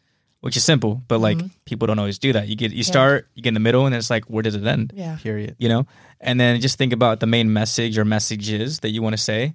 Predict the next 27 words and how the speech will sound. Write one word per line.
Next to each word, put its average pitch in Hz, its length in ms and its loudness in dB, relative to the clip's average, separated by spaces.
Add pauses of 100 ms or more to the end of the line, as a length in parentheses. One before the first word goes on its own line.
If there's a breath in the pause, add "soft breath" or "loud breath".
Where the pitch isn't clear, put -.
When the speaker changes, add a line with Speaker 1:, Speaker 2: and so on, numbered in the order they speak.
(140)
Speaker 2:
Mm-hmm. 160 280 -8 (460)
Speaker 1:
And 135 140 0
maybe, 147 240 4
like, 147 220 4
think 139 180 0
about 127 220 2
the - 60 -6
story 120 220 -2
beforehand, 120 760 -2
and, 107 500 -2 (180)
like, 104 300 -8 (720)
even 170 160 4
if 185 80 2
you 170 80 2
don't 165 140 4
have, 151 240 2
like, 113 180 -4 (180)
all 127 180 2
the 131 100 2
details, 123 440 2
just 117 160 -2
get, 127 120 2
like, 110 100 0
three 120 180 -2
main 117 200 0
points 113 260 -2
across. 127 520 0